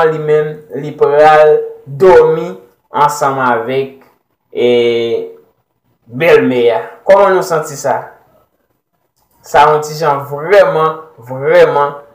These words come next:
parèt bizar. Men nòmalman, pou moun an Afrik, se yon bagay ki fèt trè, trè, trè souvan, chè zami. Sa n ap di la, chè zami, sa li menm li pase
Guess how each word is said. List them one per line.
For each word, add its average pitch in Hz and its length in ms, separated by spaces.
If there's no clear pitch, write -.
parèt 123 420
bizar. 120 800
Men 131 220
nòmalman, 165 800
pou 196 120
moun 220 280
an 208 160
Afrik, 175 460
se - 240
yon 147 160
bagay 139 400
ki 127 140
fèt 131 400
trè, 143 580
trè, 127 320
trè 120 360
souvan, 123 840
chè - 280
zami. 101 560
Sa 262 220
n 262 120
ap 247 120
di 175 160
la, 156 140
chè 175 240
zami, 160 400
sa 180 300
li 175 200
menm 190 320
li 170 160
pase 185 460